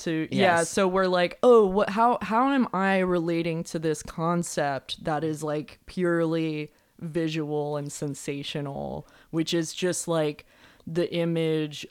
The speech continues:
Speaker 1: of an explosion?" 'Cause none of us are relating to The Thing.
Speaker 2: Right.
Speaker 1: We're just relating to media of The Thing.
Speaker 2: Right.
Speaker 1: And just sort of the sense that it's, like, edgy.
Speaker 2: Right.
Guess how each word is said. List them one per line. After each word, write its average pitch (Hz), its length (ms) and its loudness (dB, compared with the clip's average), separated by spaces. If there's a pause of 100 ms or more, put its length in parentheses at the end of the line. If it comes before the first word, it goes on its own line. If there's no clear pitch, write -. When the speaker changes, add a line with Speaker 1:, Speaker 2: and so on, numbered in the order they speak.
Speaker 1:
of 151 360 -2
an 147 160 -4
explosion?" 139 1120 -8 (580)
'Cause 240 220 4
none 302 240 6
of 359 140 2
us 311 200 0
are 208 340 2 (100)
relating 170 720 0
to 151 340 -2
The 143 200 -6
Thing. - 580 -6 (140)
Speaker 2:
Right. - 180 -12
Speaker 1:
We're 220 100 2
just 247 260 0
relating 247 520 2
to 202 120 0
media 175 720 2
of 156 280 -2
The 139 120 -4
Thing. - 540 -12 (160)
Speaker 2:
Right. - 260 -12 (340)
Speaker 1:
And 196 180 2
just 196 200 0
sort 202 180 2
of 180 200 -2
the 170 100 0
sense 156 460 -4
that 147 200 -2
it's, 143 240 -8
like, 127 380 -8
edgy. 113 640 -12 (760)
Speaker 2:
Right. - 300 -16